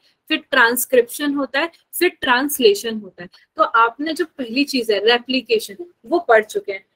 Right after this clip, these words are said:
तो replication कैसे हो रहा है? Replication में catalyst से ही होता है, जो कि होता है डीएनए dependent डीएनए पॉलीमरेज,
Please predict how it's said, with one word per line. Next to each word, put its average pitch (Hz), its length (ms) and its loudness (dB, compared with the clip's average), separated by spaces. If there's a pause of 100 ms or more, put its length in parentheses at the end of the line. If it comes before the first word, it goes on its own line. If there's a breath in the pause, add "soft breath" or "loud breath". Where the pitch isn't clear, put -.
(140)
तो 311 60 -2
replication 302 720 0
कैसे 302 300 2
हो 302 100 4
रहा 233 120 4
है? 226 60 4
Replication 269 440 -4
में 302 120 -6
catalyst 302 420 -4
से 320 60 -8
ही 302 60 -4
होता 277 180 0
है, 269 60 2
जो 269 160 -6
कि 294 100 -8
होता 285 140 -2
है 311 80 -4
डीएनए 254 380 0
dependent 247 500 -2
डीएनए 226 280 2
पॉलीमरेज, 226 580 0